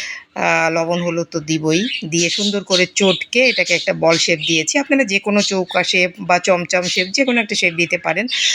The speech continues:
তো আমার, আহ, তাড়াহুড়া, এটার জন্য আমি just বল বল একটা, উম, মুঠি পাকিয়ে বল বল একটা শেপ করে নিচ্ছি।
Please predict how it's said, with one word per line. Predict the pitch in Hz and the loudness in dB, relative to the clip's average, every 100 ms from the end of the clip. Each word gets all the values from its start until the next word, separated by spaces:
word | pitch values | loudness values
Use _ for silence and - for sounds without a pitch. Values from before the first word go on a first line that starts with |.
| - - | -4 -2
তো | |
আমার, | 247 214 214 220 214 | 2 2 2 -2 -2
আহ, | 208 196 | 0 0
তাড়াহুড়া, | 190 190 190 208 202 | 2 2 2 2 2
এটার | 185 190 | 2 0
জন্য | 190 180 | 0 2
আমি | 180 185 185 | 0 0 2
just | 185 214 202 | 2 2 0
বল | 170 180 | 2 2
বল | 175 185 | 2 2
একটা, | 180 - 175 180 - | 2 0 0 0 2
উম, | 185 175 175 | 0 0 -2
মুঠি | 180 202 | -2 -2
পাকিয়ে | 190 170 180 | -2 0 0
বল | 165 165 | 2 2
বল | 165 170 | 4 2
একটা | 175 175 | 0 -2
শেপ | - 175 - | -2 -4 0
করে | 170 160 | 0 2
নিচ্ছি। | 160 147 - 254 | 0 -4 -4 -2